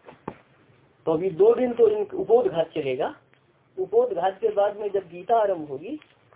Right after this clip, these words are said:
तो कहीं ज्ञानेश्वरी का अर्थ अलग लगे तो बताना उसको।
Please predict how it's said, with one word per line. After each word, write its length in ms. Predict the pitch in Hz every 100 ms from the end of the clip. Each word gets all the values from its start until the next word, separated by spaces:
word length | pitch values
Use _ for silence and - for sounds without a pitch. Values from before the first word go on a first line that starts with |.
| _
तो 100 | 165
कहीं 320 | 165 190 220
ज्ञानेश्वरी 600 | 196 196 202 202 196 214
का 120 | 202
अर्थ 220 | 185 190 -
अलग 300 | 170 214 180
लगे 300 | 160 196 262
तो 120 | 240
बताना 460 | - 139 135 139
उसको। 340 | 143 - -